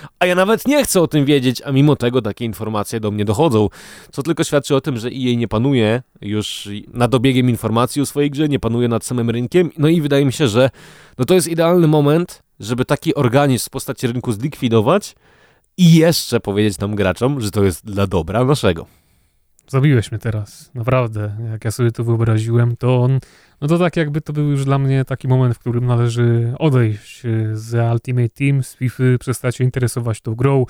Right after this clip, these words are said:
Speaker 2: I jeżeli miałbym pogrywać <laughs> wtedy w jakąkolwiek grę piłkarską, to chyba byłby to już tylko pes sześć, no bo naprawdę brzmi to marnie.
Speaker 1: No ale tak, e, logicznie myśląc.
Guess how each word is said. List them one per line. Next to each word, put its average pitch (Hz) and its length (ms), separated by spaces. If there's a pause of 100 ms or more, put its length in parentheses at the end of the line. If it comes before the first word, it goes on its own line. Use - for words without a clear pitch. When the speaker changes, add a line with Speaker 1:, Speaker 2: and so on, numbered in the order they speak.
(540)
Speaker 2:
I 127 300
jeżeli 120 600 (120)
miałbym 123 440
pogrywać 139 640
<laughs> - 80
wtedy 135 320
w - 20
jakąkolwiek 143 540
grę 131 160
piłkarską, 127 560
to 170 160
chyba 143 260
byłby 131 260
to 131 140
już 135 120
tylko 139 280
pes - 240
sześć, 123 320 (420)
no 113 60
bo 127 60
naprawdę 127 460
brzmi 120 220
to 123 100
marnie. 110 360 (1080)
Speaker 1:
No 143 80
ale 214 140
tak, - 260 (720)
e, 139 60 (180)
logicznie 214 500
myśląc. 95 600